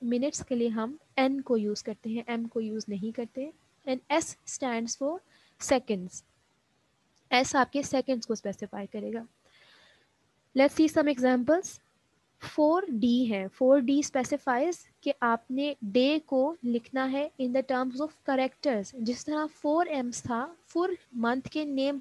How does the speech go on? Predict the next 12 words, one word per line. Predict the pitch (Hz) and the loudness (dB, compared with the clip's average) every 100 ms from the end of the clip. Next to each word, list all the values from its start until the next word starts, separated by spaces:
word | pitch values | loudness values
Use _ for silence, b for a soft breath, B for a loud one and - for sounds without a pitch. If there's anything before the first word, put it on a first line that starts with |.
| - | -6
के | 202 | -6
लिए, | 196 196 _ | -6 -10 _
तो | 269 269 _ _ _ _ | -6 -6 _ _ _ _
फ़ोर | 302 302 330 | 2 4 4
डीज | 226 233 240 285 - _ b b b | 2 0 0 -2 -8 _ b b b
will | 262 - | -2 0
indicate | 262 254 302 254 220 202 | -2 0 -2 0 -2 -2
the | 220 269 320 b b - | -4 -6 -6 b b -4
name | 220 233 254 277 | 0 2 2 2
of | 254 220 - | 0 -2 0
the | 226 | 0
day। | 196 202 | 2 0